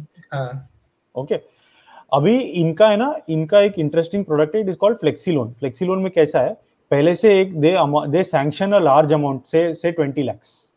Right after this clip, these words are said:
Speaker 1: Okay.
Speaker 2: ठीक है? उसमें से तुम्हें जितना चाहिए तुम लो, तुम जितना लोगे उत-, उतने पे ही इंटरेस्ट लगेगा।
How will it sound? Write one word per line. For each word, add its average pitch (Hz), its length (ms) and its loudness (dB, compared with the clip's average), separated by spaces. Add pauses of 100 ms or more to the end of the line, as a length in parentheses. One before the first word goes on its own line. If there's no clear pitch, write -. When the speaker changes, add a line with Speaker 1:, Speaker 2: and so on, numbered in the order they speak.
(280)
Speaker 1:
Okay. 139 140 -6
Speaker 2:
ठीक 147 140 -2
है? - 260 -4 (520)
उसमें 196 300 0
से 240 140 4
तुम्हें 220 260 2
जितना 156 320 0
चाहिए 214 260 2
तुम 208 220 0
लो, 151 380 4 (800)
तुम 196 160 -2
जितना 156 360 0
लोगे 170 560 0 (160)
उत-, 175 320 -8
उतने 185 340 -4
पे 208 180 0
ही 214 180 2
इंटरेस्ट 165 400 0
लगेगा। 127 520 -4